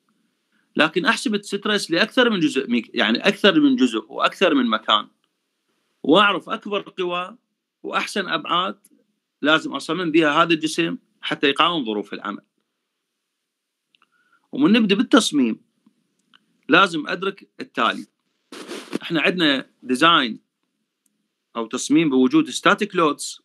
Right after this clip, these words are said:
قوى ثابتة ما بتتغير مع الزمن، اللي هو المفروض موضوع المحو-، المحاضرة اليوم والمحاضرة المقبلة. وأكو تصميم بوجود قوى متغيرة مع الزمن، يعني الفتيك، وأنتم ما درستوا الفتيك بال-، بالمقاومة، مو صحيح؟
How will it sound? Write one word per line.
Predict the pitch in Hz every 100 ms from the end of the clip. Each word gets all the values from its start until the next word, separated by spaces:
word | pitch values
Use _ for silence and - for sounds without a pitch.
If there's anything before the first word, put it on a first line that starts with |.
| _ _ _ _ _ _ _
قوى | 160 151 120 - _
ثابتة | - 160 160 135 127
ما | 139
بتتغير | 160 - 143 135 120
مع | 113 104
الزمن، | 110 110 107 107 _ _ _ _ _ -
اللي | 131
هو | 135
المفروض | 131 131 156 135
موضوع | 139 135 139 131
المحو-، | 139 - 139 135
المحاضرة | 135 143 147 143 143
اليوم | 139 147 180 214 214
والمحاضرة | 135 131 131 120 110
المقبلة. | 104 107 - 107 104 - _ _ _ _ _ _ _ _ _ _ _
وأكو | - 151 170
تصميم | 170 156 180 220 220
بوجود | 175 160 160 208
قوى | - 208 220 - _ _ _ _ _ _ _ 202
متغيرة | 196 151 139 139 120
مع | 98
الزمن، | 104 101 98 104
يعني | 113 123
الفتيك، | 110 123 - 117 - _ _
وأنتم | 131 -
ما | 175
درستوا | 165 135 - 113
الفتيك | 120 110 113
بال-، | 110 107 107 107
بالمقاومة، | 104 104 104 98 98
مو | 110
صحيح؟ | 123 127 151 190